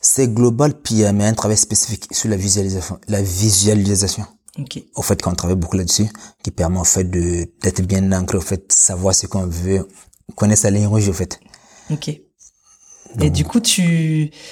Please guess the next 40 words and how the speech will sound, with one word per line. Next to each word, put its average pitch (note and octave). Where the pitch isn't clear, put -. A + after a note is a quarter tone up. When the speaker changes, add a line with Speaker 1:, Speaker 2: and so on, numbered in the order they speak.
Speaker 2:
Donc, D#3+
euh, -
j'imagine D#3+
que F3
Karine, F3+
elle D3+
te, -
euh, C#3+
elle C#3+
te -
donne D#3+
les D#3
clés, A#3+
hein, G3+
elle, C#3
elle C#3
t'aide. G#3
Speaker 1:
Tout E3+
à D#3
fait. -
Speaker 2:
Mais D#3
toi, -
tu -
fais -
un D#3+
travail, F#3+
euh, D3+
en D#3+
parallèle F3
de E3+
ça. -
Speaker 1:
C'est A#2
ça, A#2+
parce -
qu'elle A2+
m'envoie G2+
des F#2+
vidéos, G#2
des F#2
audios G#2